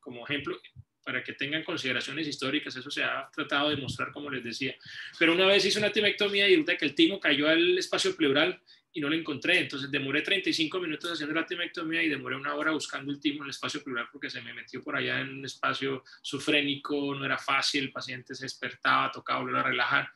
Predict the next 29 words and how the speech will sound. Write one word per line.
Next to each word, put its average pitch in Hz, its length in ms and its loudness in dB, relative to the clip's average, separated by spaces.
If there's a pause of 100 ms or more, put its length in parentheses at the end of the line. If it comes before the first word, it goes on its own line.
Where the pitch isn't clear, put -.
(260)
Entonces 165 180 2
la 139 120 6
hora, 147 160 4 (200)
la 143 80 -4
cirugía 143 280 0
fue 165 140 2
hora 175 160 6
y 170 80 0
media, 143 320 2
treinta 160 300 0
minutos 160 440 -4
en 135 240 -4
timectomía 175 640 -4 (380)
y 156 80 -4
una 147 180 -2
hora 147 160 0
buscando 135 480 -4
la 127 220 -2
glándula 127 400 -4
que 131 120 -6
se 117 160 -6
me, 117 360 -8 (380)
eh, 120 520 -6
escondió 127 440 -4
dentro 135 260 -6
del 117 100 -8
tórax. - 400 -10
Es - 180 -16
como, 127 240 -20